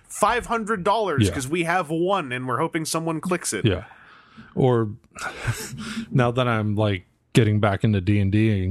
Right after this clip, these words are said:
Speaker 2: and, and collecting miniatures, you could go to Miniature Market and pay two dollars for this Reaper Bone figure,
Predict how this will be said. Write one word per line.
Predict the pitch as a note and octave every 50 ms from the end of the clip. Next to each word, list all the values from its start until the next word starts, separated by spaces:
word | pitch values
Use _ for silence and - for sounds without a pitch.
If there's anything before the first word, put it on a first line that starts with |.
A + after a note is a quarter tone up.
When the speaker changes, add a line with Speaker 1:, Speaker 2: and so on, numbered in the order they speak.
| F#2 E2+ _ -
Speaker 2:
and, | - -
and | A#2 G#2+ G2 F#2 F2+
collecting | - - G#2+ G2+ - - G#2+ F#2+ F2+ F2+ F2+ F2+ - -
miniatures, | G#2+ G#2 G2+ G#2+ A#2 G#2+ - - F#2 F2+ F2 E2+ - - - _ _ _ _ _ _ - - - - _ _ _ _ _ _ - - - _ _ _ _ _ _ _ _ _ _ _ _ _ _ - _ _ _ _ _ _
you | - B2+ A2+ A#2+ A#2 G#2
could | - - D3 G3+ G3
go | F3 D#3+ C#3+
to | A#2+ A#2
Miniature | A2 A2 A#2 A#2 A#2+ A2 - - G#2
Market | G2 G#2+ A#2+ D#3 E3 - A#2+ A#2+ C3 C#3+ - - - - - - - _ _ _ _ _ _ _ _ _ _ _ _ _ _ -
and | - B2+ A#2 A2 G#2
pay | - - A#2+ A2+ G#2+
two | - - - D#3+ C3+ A#2+
dollars | A2 A2+ G#2+ A#2 C#3 C#3 B2+ A#2+ A#2+ A#2+ A2+
for | - - C3 A#2
this | G#2+ A2 - -
Reaper | A2 A2+ A#2 A#2+ - A#2 G#2
Bone | F#2+ A2 A2+ C3+ D3+ D3
figure, | C#3 - G#2+ G2 F#2 G2 F#2+ G2+ A2+ B2 -